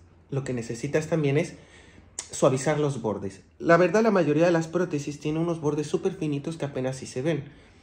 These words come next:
Pero si por X razón al momento de recortarla o algo quedó un borde, bueno, puedes utilizar mismo látex, varias capas de látex,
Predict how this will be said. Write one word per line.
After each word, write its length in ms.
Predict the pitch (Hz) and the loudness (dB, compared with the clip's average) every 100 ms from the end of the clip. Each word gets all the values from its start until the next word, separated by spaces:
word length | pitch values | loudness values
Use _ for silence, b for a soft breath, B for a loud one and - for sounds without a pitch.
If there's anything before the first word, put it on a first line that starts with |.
| B B - | B B -2
Pero 220 | 254 226 | 0 0
si 120 | 185 | -2
por 180 | 160 160 | 0 0
X 200 | 165 165 | 2 2
razón 300 | 143 143 151 | 2 2 -2
al 80 | 127 | 0
momento 380 | 117 135 143 143 | 0 -2 0 0
de 60 | |
recortarla 640 | 135 - 117 - 143 139 117 | 0 -4 -8 -2 -2 0 0
o 120 | 135 | 0
algo 200 | 139 - | 0 -4
quedó 200 | 110 123 | -6 -4
un 120 | 135 | 0
borde, 360 | 147 147 - - - - | 2 2 -2 -8 -14 -8
bueno, 260 | 101 90 - | -8 -8 -4
puedes 240 | 165 170 - | -2 0 0
utilizar 460 | 175 139 - 139 | -2 -2 -2 -2
mismo 340 | 139 175 214 190 | 0 0 2 4
látex, 480 | 131 214 - - B B B B | 4 2 -2 -8 B B B B
varias 480 | 139 151 165 160 - | 4 6 6 2 2
capas 300 | 143 139 123 | 0 0 0
de 80 | 113 | 2
látex, 400 | 113 202 220 | 2 2 -2